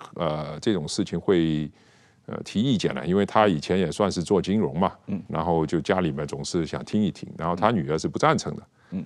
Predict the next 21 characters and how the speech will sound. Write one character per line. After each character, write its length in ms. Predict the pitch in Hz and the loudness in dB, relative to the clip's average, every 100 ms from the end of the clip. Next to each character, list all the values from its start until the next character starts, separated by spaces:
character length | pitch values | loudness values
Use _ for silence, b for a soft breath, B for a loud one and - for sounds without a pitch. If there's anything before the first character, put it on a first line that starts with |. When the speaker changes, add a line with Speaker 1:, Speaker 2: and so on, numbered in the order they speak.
| - | -4
Speaker 1:
因 100 | 113 | 0
为 100 | 127 | 2
这 200 | 131 135 | 6 8
也 100 | 104 | 8
是 160 | - 110 | 4 0
说 220 | 127 120 | 4 4
明， 180 | 104 104 | 4 2
其 160 | 131 | 0
实 80 | 139 | 2
当 240 | 156 170 | 6 6
时 340 | 180 113 120 - | 4 4 4 4
因 140 | - 135 | 0 -2
为 60 | 110 | 0
很 180 | 107 | 0
早 220 | 143 - 69 | 2 2 4
嘛， 120 | 82 | 4
那 140 | 104 | 4
时 160 | 98 101 | 4 4
候 180 | 95 87 | 6 4
其 220 | - 87 | 0 -4
实 300 | - 76 | 0 -2